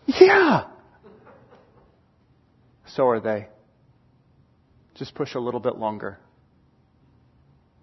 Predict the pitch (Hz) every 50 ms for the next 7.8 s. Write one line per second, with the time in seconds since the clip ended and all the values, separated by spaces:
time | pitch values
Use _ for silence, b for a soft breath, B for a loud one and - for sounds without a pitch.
0 | _ _ _ _ _ _ - 247 233 202 - 247 262 285 - - - - 247 220
1 | 214 - - - 220 220 - 233 247 226 240 214 202 - 196 196 190 220 233 233
2 | 214 208 233 247 247 240 220 202 196 185 180 202 208 208 208 208 214 208 - 214
3 | - - 220 226 190 175 170 185 175 - - 165 175 170 - - _ _ _ _
4 | _ _ _ _ _ _ _ _ _ _ _ _ _ _ _ _ _ _ _ _
5 | _ _ _ _ _ _ _ _ _ _ _ _ _ _ _ _ _ _ _ _
6 | _ - 139 139 131 - - 127 120 117 107 104 - - 117 107 98 107 107 101
7 | - 107 98 - - 117 - 104 95 - - - - - - -